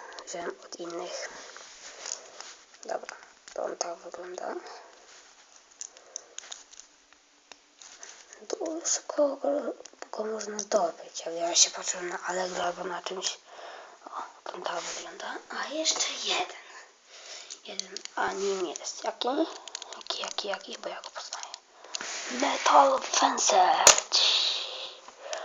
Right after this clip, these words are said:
Metal Fencer ma, e, Ventusa i Darkusa razem plus Pyrus. I się oni mogą łączyć.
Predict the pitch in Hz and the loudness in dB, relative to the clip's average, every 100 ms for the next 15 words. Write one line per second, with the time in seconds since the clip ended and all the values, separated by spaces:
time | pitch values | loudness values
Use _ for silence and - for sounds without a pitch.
0 | - - - - 202 - 202 185 185 185 | -8 -6 2 6 6 8 8 8 4 4
1 | 180 180 - - - - - - - - | 2 -2 0 0 -2 -6 -12 -14 -16 -20
2 | - - - 170 180 185 - - - 170 | -20 -4 0 0 0 -2 2 4 4 4
3 | - - - - 190 185 175 180 185 170 | 2 4 6 8 10 10 10 8 6 2
4 | 170 - - - 196 185 190 196 220 - | 0 0 0 0 2 4 4 4 4 2
5 | - - - - - - - - - - | -4 -6 -6 -4 -4 -6 -8 -4 2 2
6 | - - 190 185 185 180 180 185 185 190 | 4 0 0 -4 -4 -6 -6 -4 -6 -8
7 | - | -12